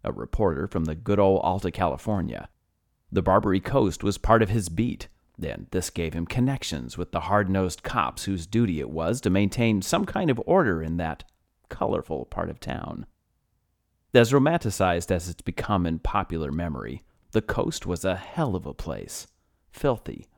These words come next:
violent, and extremely dangerous for greenhorns.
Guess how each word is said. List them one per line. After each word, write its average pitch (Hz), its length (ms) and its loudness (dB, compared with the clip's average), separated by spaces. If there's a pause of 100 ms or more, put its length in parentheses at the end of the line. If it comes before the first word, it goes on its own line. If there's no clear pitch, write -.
violent, 92 640 -2
and 82 140 0
extremely 160 580 -2
dangerous 82 680 0
for 90 160 -4
greenhorns. 71 880 -4